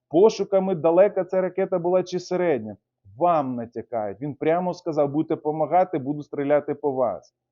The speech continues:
Сьогодні Залужний, чи вчора, точніше, Залужний сказав чітко, що, «Друзі, воюють не проти нас, проти вас.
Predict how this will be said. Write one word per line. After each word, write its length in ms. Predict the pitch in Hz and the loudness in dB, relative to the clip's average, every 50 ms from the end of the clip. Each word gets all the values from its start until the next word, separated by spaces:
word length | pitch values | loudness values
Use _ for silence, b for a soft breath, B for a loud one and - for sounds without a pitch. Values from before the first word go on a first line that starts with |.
| _ _ _ _ _ _ _ _ | _ _ _ _ _ _ _ _
Сьогодні 560 | - - 156 151 131 156 196 226 214 214 190 | -8 -4 -4 -2 4 4 4 4 4 2 -2
Залужний, 520 | 147 139 151 156 190 214 185 170 160 147 | -2 0 0 0 0 -2 -4 -4 -6 -6
чи 140 | - - 123 | -8 -8 -12
вчора, 340 | - - - 175 185 160 135 | -12 -4 -2 0 0 0 0
точніше, 420 | 135 117 110 - 131 113 - 117 | -2 -6 -10 -12 -12 -12 -12 -10
Залужний 440 | 110 117 131 143 170 170 156 170 156 | -8 -6 -4 -2 -2 -2 -4 -6 -8
сказав 420 | - - - 147 135 156 147 135 | -8 -8 -8 -4 -2 -2 -4 -4
чітко, 440 | 151 - - 180 156 - - - 113 | -6 -8 -8 -8 -8 -8 -10 -12 -12
що, 240 | 110 - 147 131 120 B B B B B _ _ _ | -10 -6 -6 -6 -6 B B B B B _ _ _
«Друзі, 380 | - 110 156 214 226 165 139 160 | -6 -4 -2 -2 0 0 -2 -2
воюють 440 | 120 127 147 175 202 208 190 - | -2 -2 -2 -2 -2 -4 -6 -6
не 120 | 143 175 175 | -8 -8 -8
проти 400 | - - 175 214 220 220 196 175 | -2 2 2 2 2 2 0 -2
нас, 280 | 160 151 135 117 - | -2 -4 -4 -6 -8
проти 360 | - - 147 165 165 - 160 147 | -8 -6 -4 -4 -4 -2 -4 -2
вас. 560 | 120 143 180 202 190 127 90 90 - _ | 0 2 2 2 0 -2 -4 -8 -16 _